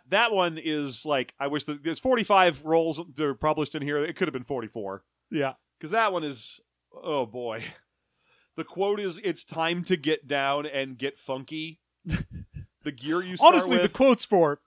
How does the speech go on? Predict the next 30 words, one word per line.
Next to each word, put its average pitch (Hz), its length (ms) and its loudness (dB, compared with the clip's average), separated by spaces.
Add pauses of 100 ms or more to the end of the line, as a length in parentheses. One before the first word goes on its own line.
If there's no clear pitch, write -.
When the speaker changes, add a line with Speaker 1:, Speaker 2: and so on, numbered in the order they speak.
(120)
Speaker 2:
basically 180 540 4
Speaker 1:
I 156 80 4
Speaker 2:
all 165 60 6
Speaker 1:
know, 160 80 6
Speaker 2:
of - 60 2
Speaker 1:
they're - 80 2
all 160 40 6
Speaker 2:
these, 156 80 4
I'm 180 80 6
Speaker 1:
bad. 165 60 2
Speaker 2:
like, 160 180 4
"Please 147 220 0
don't." 110 280 -8
<laughs> - 40 -8
Speaker 1:
Yeah, 127 200 -4
they're, 139 160 -2
uh, 151 400 -4
quotes 196 280 0
are 185 100 4
always 147 240 2
bad. 98 260 -4
There's 165 140 -4
never 277 180 4
good 151 180 0
quotes 120 280 -2
in 120 60 -10
a 113 40 -8
game. 95 200 -10
Stop 185 340 4
it. 90 100 -12